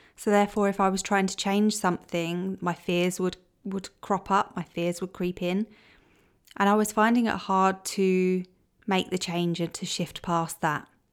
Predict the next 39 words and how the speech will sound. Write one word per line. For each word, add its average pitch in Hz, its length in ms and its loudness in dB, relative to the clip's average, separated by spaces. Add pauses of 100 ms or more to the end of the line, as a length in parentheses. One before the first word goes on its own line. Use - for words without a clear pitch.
(260)
So 220 200 2
I 214 60 6
had 220 260 2
to 226 160 4
really 233 440 6
look 202 460 0
at 185 160 4
my 190 120 0
limiting 180 440 0
beliefs. 170 560 -4 (560)
And 190 360 4 (200)
when 202 160 6
I 208 100 6
could 208 160 -2
see 214 320 4
them 220 160 2
cropping 196 340 0
up 190 160 0
and 185 120 2
I 180 80 4
knew 180 260 4
this 190 260 -4
was 190 120 -8
the 190 100 -4
reason 185 400 0
that 202 100 2
I 175 100 2
wasn't 175 420 -2
taking 180 340 -6
those 175 160 -2
steps - 320 -8
forwards, 190 580 -2 (800)
I 220 80 -2
could 226 160 4
then 254 220 6
give 285 180 2
compassion - 560 2
to 190 100 -2
myself 180 640 0